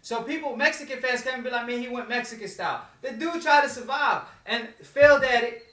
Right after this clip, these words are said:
And then, like I said, I give him credit for stepping up to the plate, but he stepped up for the money because Errol was the biggest name, and Errol proved it against Sean Porter, selling more pay-per-view buys than Mikey Garcia, proving that he was the star in the equation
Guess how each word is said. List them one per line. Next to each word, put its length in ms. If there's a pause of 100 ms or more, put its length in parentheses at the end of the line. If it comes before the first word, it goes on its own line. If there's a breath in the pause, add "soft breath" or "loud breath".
And 200
then, 460 (160)
like 200
I 60
said, 160
I 160
give 100
him 100
credit 240
for 100
stepping 400
up 220
to 60
the 100
plate, 320
but 120
he 120
stepped 340
up 180
for 140
the 140
money 420 (320 soft breath)
because 420 (140)
Errol 240
was 140
the 80
biggest 420
name, 340
and 140
Errol 280
proved 360
it 200 (140 loud breath)
against 300
Sean 220
Porter, 240
selling 380
more 220
pay-per-view 460
buys 320 (400 loud breath)
than 380 (360 soft breath)
Mikey 360
Garcia, 580 (240)
proving 560
that 160
he 220
was 240
the 80
star 340
in 60
the 100
equation 500